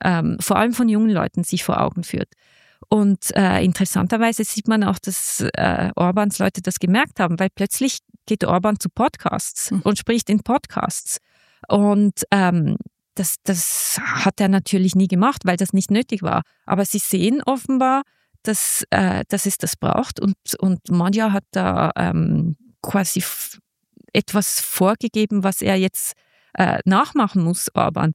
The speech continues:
Speaker 1: Auch, dass er jetzt plötzlich, äh, Auftritte macht, so offene Auftritte, wo jeder kommen kann. Das hat er jahrelang nicht gemacht, ähm, weil der ungarische Wahlkampf, das, das,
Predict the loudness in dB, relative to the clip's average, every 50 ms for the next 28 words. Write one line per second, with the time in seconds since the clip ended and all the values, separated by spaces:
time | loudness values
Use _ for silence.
0 | _ _ _ _ -2 0 2 2 2 0 0 -2 -2 -2 -2 0 0 2 2 2
1 | 2 0 -2 -6 -4 -2 -2 -2 -2 -2 -2 0 0 0 0 -2 -4 -2 0 0
2 | 0 0 0 -2 -2 -4 -6 -2 0 0 0 0 -4 -2 -2 -2 -2 0 -2 0
3 | 0 -2 -2 _ _ _ _ _ _ -2 0 0 2 2 0 -4 -8 -8 -8 -2
4 | 0 0 0 0 _ _ _ _ _ _ _ -2 0 0 0 0 0 2 2 2
5 | 2 2 0 0 -4 -4 -4 -4 -2 0 0 0 0 0 0 0 0 0 0 -2
6 | 0 0 -2 -4 -6 _ _ _ -2 0 2 2 2 2 0 0 0 0 2 2
7 | 0 0 -2 -2 -2 -2 -2 0 0 0 2 2 2 2 2 2 0 0 -2 -2
8 | 0 0 0 0 -2 -2 -4 -2 0 0 2 0 -2 -4 -6 -18 _ _ _ _
9 | _ _ _ _ _ _ -2 0 2 2 4 2 2 2 4 4 2 2 0 -2
10 | _ _ _ _ _ _ _ _ _ _ _ -2 2 2 2 2 2 2 0 0
11 | 0 2 0 2 2 0 0 0 0 2 2 2 2 2 0 -2 -2 -2 -4 -8
12 | -6 -6 -6 -2 -2 -2 -2 0 -4 -6 -6